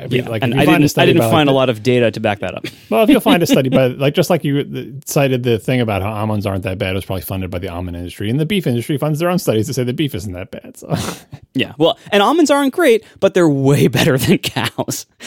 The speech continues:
Speaker 2: 'cause it's not, it's not hard to be way better than cows. But, and we also, the other, the other main thing that we got as feedback, um, was basically saying, like, "Yeah, you know, veggie burgers or meat alternatives, they're unhealthy too."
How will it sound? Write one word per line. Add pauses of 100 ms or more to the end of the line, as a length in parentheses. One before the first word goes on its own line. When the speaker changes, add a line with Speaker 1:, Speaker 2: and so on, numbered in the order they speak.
(120)
Speaker 2:
'cause
it's
not,
it's
not
hard
to
be
way
better
than
cows.
But, (420)
and
we
also,
the
other,
the
other
main
thing
that
we
got
as
feedback, (340)
um,
was
basically
saying,
like,
"Yeah,
you
know,
veggie
burgers
or
meat
alternatives,
they're
unhealthy
too."